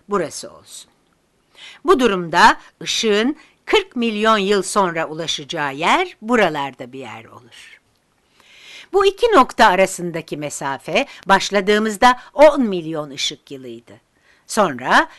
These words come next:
yirmi milyon ışık yılına çıktı. Aynı orantıyla belki de günümüzde bir milyar ışık yılına çıkmış olabilir. Bu sayıları uydurup duruyorum. Hatta bu,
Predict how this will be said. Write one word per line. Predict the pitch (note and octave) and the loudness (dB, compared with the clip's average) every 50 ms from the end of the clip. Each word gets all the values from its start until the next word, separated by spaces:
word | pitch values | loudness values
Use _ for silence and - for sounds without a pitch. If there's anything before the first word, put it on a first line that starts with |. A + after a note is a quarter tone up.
| _ _ | _ _
yirmi | C#3+ C#3 F3 F3 D#3+ B2+ B2+ D#3+ A3 A#3+ | -12 -8 -8 -8 -8 -8 -6 -4 -2 -2
milyon | G#3 F3+ D#3 C#3 D3 C#3 C3+ C#3+ | -2 -4 -8 -10 -14 -16 -16 -14
ışık | C#3 C3+ - D#3 C3+ _ - | -12 -10 -10 -10 -12 _ -16
yılına | D3+ C#3+ C3+ B2+ B2+ B2 A#2+ | -14 -14 -14 -14 -16 -16 -16
çıktı. | - - - - _ _ - - - _ _ _ _ _ _ _ _ _ _ _ _ _ _ _ _ _ _ _ _ _ - | -16 -18 -18 -18 _ _ -20 -20 -20 _ _ _ _ _ _ _ _ _ _ _ _ _ _ _ _ _ _ _ _ _ 2
Aynı | C4 C#4 D4 C4 A#3 F#3+ | 4 6 6 6 4 0
orantıyla | E3 D#3 D#3+ D3+ C#3 C#3 C3+ - - C#3 C3 C#3 F#3+ C#4 C#4+ - - - - | -2 -4 -4 -6 -8 -10 -12 -14 -16 -16 -10 -6 -6 -6 -6 -8 -14 -8 0
belki | - A3+ G#3+ F#3 G3+ - D#3 | 2 4 4 2 0 -6 -10
de | D3 C#3 | -10 -8
günümüzde | C#3 E3+ F3+ F3 D#3+ D3 C#3 C3 - - F#3+ A#3 C#4 | -4 -4 -4 -4 -4 -8 -10 -12 -10 -8 -8 2 4
bir | F4+ G#4 A4 | 4 6 6
milyar | G#4 F4+ E4 A#3+ G#3 F#3+ E3+ | 6 4 4 4 2 0 0
ışık | E3 E3 - - D#3+ - - | -2 -4 -6 -6 -8 -10 -10
yılına | E3+ E3 D#3 D3+ D3+ D3+ | -8 -8 -8 -8 -10 -10
çıkmış | - - - - - G3 - - | -12 -14 -14 -14 -12 -12 -8 -6
olabilir. | C4 C4 C#4 B3+ A#3+ C#4+ B3 F#3 D#3+ - - - _ _ _ _ _ _ _ _ _ - _ | -4 -4 -4 -4 -4 -6 -8 -8 -10 -12 -16 -20 _ _ _ _ _ _ _ _ _ -14 _
Bu | D4 G#4 | -4 -2
sayıları | - - G#4 F4 D4+ D4+ D4+ D4 D4 D#4 | 2 4 4 4 4 4 2 0 0 0
uydurup | E4 E4 C4+ A#3 C4 B3+ B3 - - | -2 -4 -4 -6 -8 -10 -12 -10 -10
duruyorum. | A3+ G3+ F#3+ F3 C#3+ B2 A#2 A2+ - _ _ | -6 -4 -4 -4 -4 -6 -10 -16 -20 _ _
Hatta | _ - - B3 B3+ B3 - C#4 C#4+ C#4+ B3+ | _ -4 0 0 0 2 6 6 6 6 6
bu, | D4 D#4 D4+ | 2 0 -2